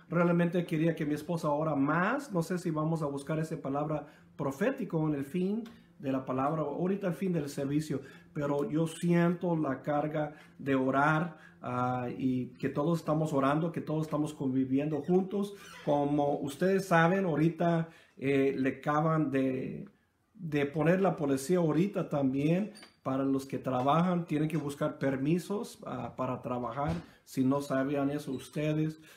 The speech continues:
que Dios los guarda ahorita, eh, pero están poniendo la policía, no sé hasta qué va a llegar, pero, eh, supuestamente esto es hasta abril diecinueve,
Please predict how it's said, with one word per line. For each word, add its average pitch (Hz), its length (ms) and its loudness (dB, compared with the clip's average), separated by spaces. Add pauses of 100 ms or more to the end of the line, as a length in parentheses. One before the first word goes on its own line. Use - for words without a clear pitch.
(140)
que 131 140 -2
Dios 147 300 2
los 139 180 0
guarda 151 480 2
ahorita, 151 560 -2 (260)
eh, 127 400 -2
pero 131 340 0
están 151 280 0
poniendo 156 400 0
la 180 280 -2
policía, 147 720 -2 (320)
no 143 120 0
sé 151 200 -2
hasta 139 400 0
qué 156 200 -2
va 147 120 0
a 143 40 2
llegar, 147 520 2 (260)
pero, 135 680 -2 (280)
eh, 143 180 -8
supuestamente 226 1040 2
esto 202 300 0
es 190 200 -2
hasta 160 340 -2
abril 156 760 -2 (200)
diecinueve, 151 840 2